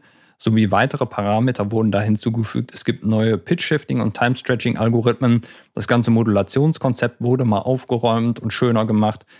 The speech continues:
Allgemein wurde die U I aufgewertet. Das sah alles vorher so ein bisschen verwirrend aus. Da wurde aufgeräumt.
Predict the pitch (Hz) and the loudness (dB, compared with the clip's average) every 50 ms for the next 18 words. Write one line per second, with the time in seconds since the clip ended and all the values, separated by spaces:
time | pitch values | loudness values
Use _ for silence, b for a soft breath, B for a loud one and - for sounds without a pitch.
0 | b b b _ 107 117 110 107 98 104 117 143 175 185 170 156 147 131 117 101 | b b b _ -2 0 2 2 2 2 4 4 4 4 2 2 2 0 0 0
1 | 110 98 95 95 - - - 110 135 165 180 - - 170 165 - - 170 165 165 | 0 0 0 0 -2 -2 -4 -2 0 0 0 0 -2 -2 -2 -4 -4 -2 0 0
2 | 165 160 - - - 110 101 - - 113 120 120 - - 131 127 123 - - - | 0 0 -2 -6 -8 -8 -4 -2 0 0 0 0 0 0 -2 -2 -2 -4 -6 -2
3 | - 127 127 120 110 117 107 107 135 139 - 131 123 - 110 101 120 139 143 156 | 0 0 0 2 2 0 2 2 0 0 0 -2 -2 -2 -2 0 0 0 2 0
4 | 151 - - 143 143 143 131 - - 107 107 113 107 98 - - 143 156 - - | -2 -2 -2 0 0 -2 -2 -2 -4 -2 -2 0 -2 0 0 0 -2 -2 -2 -4
5 | 156 - 160 156 151 B | -2 0 0 0 0 B